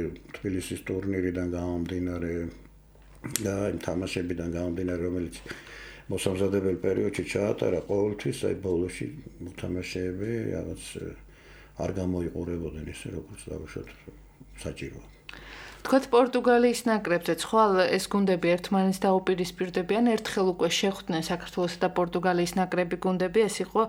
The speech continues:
Speaker 2: ევროპის ორი ათას პირველი წლის ჩემპიონატის შესარჩევი ეტაპი, მაშინ საქართველო მიმარჯვა, თუმცა ვიდრე აი ამ მატჩის შესახებ ვისაუბრებთ, მსმენელი ახალ ზემოდით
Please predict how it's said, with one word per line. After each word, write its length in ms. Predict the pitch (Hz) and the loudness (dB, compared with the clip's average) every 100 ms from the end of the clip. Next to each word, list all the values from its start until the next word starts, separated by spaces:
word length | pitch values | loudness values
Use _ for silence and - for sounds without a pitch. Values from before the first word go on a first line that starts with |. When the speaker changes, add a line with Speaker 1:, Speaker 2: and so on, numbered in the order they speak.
| - - - | 0 -2 2
Speaker 2:
ევროპის 340 | 190 185 202 220 | 4 4 2 2
ორი 160 | 190 180 | 4 4
ათას 180 | 196 190 | 2 0
პირველი 320 | 180 185 185 175 | 2 4 2 0
წლის 160 | 185 202 | -2 0
ჩემპიონატის 600 | 196 180 175 180 175 214 | 2 2 0 0 0 0
შესარჩევი 640 | - 185 190 180 202 175 170 | 2 2 0 -2 0 2 2
ეტაპი, 240 | 170 175 220 214 | 2 0 2 2
მაშინ 240 | 196 220 202 | 2 2 2
საქართველო 480 | 185 - - 180 196 | 0 -2 0 2 4
მიმარჯვა, 520 | 208 180 170 156 202 220 226 - - - | 4 4 2 2 2 2 2 -10 -12 2
თუმცა 200 | 247 240 185 | 4 6 4
ვიდრე 180 | 190 190 175 | 4 4 4
აი 120 | 175 170 | 4 4
ამ 60 | 170 170 185 | 2 2 2
მატჩის 260 | 190 - 196 | 2 0 0
შესახებ 320 | 190 185 180 175 | 0 0 -2 -4
ვისაუბრებთ, 400 | 180 214 190 175 196 | 0 2 2 0 -2
მსმენელი 400 | 190 202 196 190 165 | 0 2 4 4 2
ახალ 160 | - 202 | 2 0
ზემოდით 340 | 196 175 175 | 2 0 -2